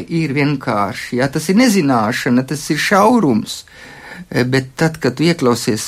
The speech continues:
e, šajos svētā un tādā svētā, tu vienkārši noliec galvu, un tu saproti, kas ir īstā reforma, kur viņa sākās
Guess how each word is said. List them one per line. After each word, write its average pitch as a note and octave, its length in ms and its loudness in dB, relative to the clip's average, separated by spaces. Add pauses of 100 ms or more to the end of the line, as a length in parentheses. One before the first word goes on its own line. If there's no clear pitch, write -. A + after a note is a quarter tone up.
e, - 360 -4 (160)
šajos A2+ 440 0
svētā E3 360 2
un A2 120 0
tādā D3+ 320 4
svētā, B2+ 540 0 (580)
tu A#2+ 80 -2
vienkārši C3+ 500 2
noliec B2 380 4
galvu, A#2 480 -4 (420)
un A#2 80 2
tu A#2+ 100 2
saproti, D#3+ 380 2
kas - 200 -2
ir B2 100 4
īstā G#2+ 280 0
reforma, B2 560 -4 (640)
kur C3+ 160 2
viņa B2+ 180 4
sākās D#3+ 680 0